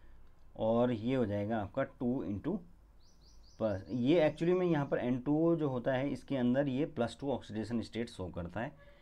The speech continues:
अब इसको जब दूसरी साइड ले जाएंगे तो ये आपका एक्स बराबर माइनस के टू हो जाएगा, ठीक है। तो इस तरीके से फ़ाइव प्लस के फ़ाइव प्लस के टू और से-, थर्ड वाला ये माइनस के टू, ये किस में आ रहा है,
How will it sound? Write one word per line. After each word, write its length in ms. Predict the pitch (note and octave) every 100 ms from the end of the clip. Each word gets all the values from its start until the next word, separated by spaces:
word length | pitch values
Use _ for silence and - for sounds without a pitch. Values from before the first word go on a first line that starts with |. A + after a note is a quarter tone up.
| - - - - - -
अब 180 | B2 C#3+
इसको 240 | D3 - D#3
जब 220 | D3+ C3
दूसरी 300 | A#2+ C3+ C#3+
साइड 240 | C3 B2+
ले 120 | A#2
जाएंगे 520 | G2+ G2 G2 G#2+ C#3+ F3+
तो 280 | F3 C#3
ये 380 | C3+ - G#2+ B2+
आपका 340 | G2 F#2+ - A#2+
एक्स 300 | G2+ - G2
बराबर 340 | G2 F#2+ F#3
माइनस 440 | C#3+ G2 F2+ E2+
के 120 | - D3+
टू 180 | C3+
हो 100 | F#2
जाएगा, 280 | D#2 - - -
ठीक 140 | C3+ F3
है। 80 | - - - - -
तो 60 | D3
इस 100 | D3+
तरीके 300 | E3+ D#3+ E3
से 320 | E3+ F#3 F3+ - - - - - -
फ़ाइव 420 | B2 D3+ D3 - -
प्लस 200 | B2+ B2
के 100 | E3
फ़ाइव 340 | D#3+ E3+ F#3+ - -
प्लस 180 | A2+ A2+
के 180 | - D3
टू 360 | D3 E3+ G#3+ - -
और 320 | A#2 G3 A#3+ - - - -
से-, 220 | A#2 -
थर्ड 160 | A#2 A#2
वाला 180 | G#2+
ये 80 | E3+
माइनस 380 | C#3 G2 F#2+ F#2+
के 80 | F2
टू, 160 | F2+
ये 160 | G#2 C#3
किस 200 | D3 C3+
में 100 | D#3+
आ 80 | C#3+
रहा 100 |
है, 100 | F#3